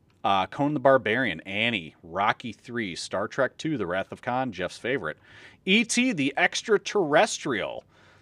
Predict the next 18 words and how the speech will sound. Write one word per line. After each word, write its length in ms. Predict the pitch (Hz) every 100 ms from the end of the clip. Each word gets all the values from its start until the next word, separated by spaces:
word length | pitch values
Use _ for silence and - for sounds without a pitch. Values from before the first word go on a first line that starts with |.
| -
Blade 560 | 123 110 104 156 240 196
Runner, 480 | 123 85 73 73 - -
Tron, 500 | - 156 196 254 185
the 160 | 110
original. 640 | 92 120 139 92 78 139 185 _ -
I 100 | 90
have 140 | 90 -
to 60 | -
say 200 | - 85
that 200 | 117 117
because, 540 | - 87 76 - - - _ _ _ _ -
you 60 |
know, 140 | 80 - _ - - _
boomers 380 | 98 98 95 95
are 80 | 92
listening. 440 | 92 - 120 165 - - - - -
Uh, 300 | 107 92 127
oops. 360 | 180 - -